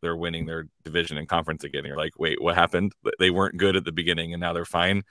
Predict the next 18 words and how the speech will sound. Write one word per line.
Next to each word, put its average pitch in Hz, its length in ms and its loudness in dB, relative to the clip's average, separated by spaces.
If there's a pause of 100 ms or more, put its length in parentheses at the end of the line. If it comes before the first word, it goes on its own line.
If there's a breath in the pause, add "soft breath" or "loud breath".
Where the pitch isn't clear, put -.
(360 loud breath)
So - 120 6
I 123 100 12
think 151 120 6
they're 151 100 10
gonna 127 120 12
figure 110 240 8
it 95 80 10
out. 110 260 10
It 107 180 4
was 107 140 4
just 101 220 0
kind 98 160 2
of 92 60 0
impre-, 92 340 -2 (100)
it 95 60 -4
was 95 120 -2
kind 101 220 0
of 90 180 0